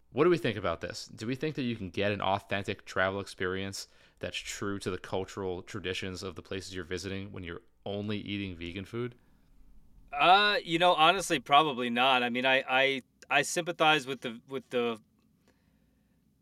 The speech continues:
Speaker 2: the reason why a lot of people are and want to be vegan. Uh,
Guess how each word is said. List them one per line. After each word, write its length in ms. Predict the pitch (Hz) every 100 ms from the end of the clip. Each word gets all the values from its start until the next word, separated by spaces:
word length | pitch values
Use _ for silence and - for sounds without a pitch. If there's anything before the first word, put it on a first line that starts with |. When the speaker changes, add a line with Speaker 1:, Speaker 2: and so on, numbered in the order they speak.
| _
Speaker 2:
the 140 | 120 135
reason 340 | 131 143 147
why 180 | 135 131
a 80 | 127
lot 240 | 123 127
of 80 | 123
people 340 | - 120 127 127
are 440 | 123 117 127 127
and 280 | 139 123 113
want 320 | 107 120 123
to 80 | 113
be 220 | 113 117
vegan. 560 | 101 113 113 123 127 123 -
Uh, 320 | 120 113 110